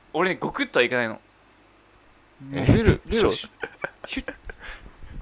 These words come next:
Speaker 2: ショット？
Speaker 1: ちょろっ、ちょろって飲むぐらいなんだけど、その時の口の中でファーって匂い広がる感じと、
Speaker 2: あー。
Speaker 1: その弱さで一気に酒回る感じがね、
Speaker 2: あー。
Speaker 1: 気持ちいい。
Speaker 2: あー、わかる。レモン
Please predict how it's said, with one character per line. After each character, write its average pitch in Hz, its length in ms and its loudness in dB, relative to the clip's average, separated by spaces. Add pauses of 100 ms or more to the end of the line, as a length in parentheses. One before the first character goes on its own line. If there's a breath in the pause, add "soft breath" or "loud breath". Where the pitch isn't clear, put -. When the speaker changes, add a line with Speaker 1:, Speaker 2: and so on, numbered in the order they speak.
(320)
Speaker 2:
シ - 140 -6
ョ 95 40 -4
ッ - 20 -4 (120)
ト？ 90 220 4
Speaker 1:
ち 147 80 -4
ょ 202 40 -4
ろ 214 60 -6
っ、 - 20 -12 (260)
ち - 120 -12
ょ - 20 -4
ろ 220 60 -8
っ - 20 -20 (220)
て 143 60 -8
飲 127 100 -4
む 120 180 -6
ぐ 110 140 -8
ら 110 100 -2
い 107 40 -4
な 107 80 -12
ん - 20 -14
だ - 20 -14
け 107 80 -16
ど、 110 120 -8 (200 soft breath)
そ - 160 -8
の 214 60 -2
時 208 180 -4
の 139 100 -4
口 - 260 -14
の 190 120 -4
中 165 80 0
で 143 80 -12
フ - 120 -12
ァ 196 120 -8
ー - 60 -6
っ - 40 -12
て - 200 -8
匂 139 200 -2
い 131 60 -4
広 117 260 -10
が 113 60 -4
る 113 80 -8
感 117 220 -8
じ 110 120 -20
と、 120 180 -2
Speaker 2:
あ 92 920 6
ー。 90 40 2
Speaker 1:
そ 214 80 2
の 233 120 4
弱 208 480 2
さ 143 140 -6
で 127 120 -4
一 202 200 -8 (100)
気 175 120 -10
に 147 280 -8 (340)
酒 - 340 -14
回 151 280 0
る 156 80 0
感 151 220 2
じ 139 100 6
が 139 100 8
ね、 135 120 4
Speaker 2:
あ 87 340 4
ー。 - 20 4
Speaker 1:
気 82 60 4
持 170 160 6
ち 156 180 2
い - 20 4
い。 - 40 -2
Speaker 2:
あ - 20 -6
ー、 92 360 0
わ 87 160 -2
か 90 160 2
る。 76 140 -4 (1800)
レ 127 160 6
モ 127 160 4
ン 98 140 -2